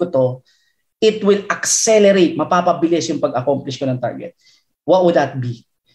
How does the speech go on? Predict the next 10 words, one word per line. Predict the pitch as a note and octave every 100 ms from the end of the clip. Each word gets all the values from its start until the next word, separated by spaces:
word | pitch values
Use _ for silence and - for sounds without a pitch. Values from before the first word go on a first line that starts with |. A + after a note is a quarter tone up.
| _ _ _
You | D3 A3+
keep | A3+ A3 -
asking | D#3 F3 F3 D3 C#3
that | C3+
on | C#3+ C#3+
a | B2
regular | B2 A#2+ A#2+ A#2+
basis. | A#2 - F2 - - - -
Okay? | C#3 C3+ -
Every | E3 F3+ D#3+ F3+ E3+ D3